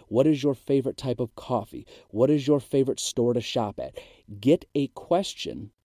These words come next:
that allows your audience to talk about their favorite topic in life. And what is that?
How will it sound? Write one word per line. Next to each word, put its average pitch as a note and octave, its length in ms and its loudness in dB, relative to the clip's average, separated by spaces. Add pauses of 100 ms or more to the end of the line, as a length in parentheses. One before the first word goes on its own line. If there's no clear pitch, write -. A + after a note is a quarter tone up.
(160)
that B2 220 2
allows B2+ 500 0
your D#3 140 2 (100)
audience A2+ 580 0 (120)
to A#2+ 120 -6
talk - 380 -6
about A#2 300 0
their G2+ 100 -6
favorite B2+ 580 0
topic G#2 400 -8
in G#2 140 -2
life. - 400 -10 (680)
And A2 200 -6
what A2 160 2
is A2+ 140 0
that? G#2 320 -6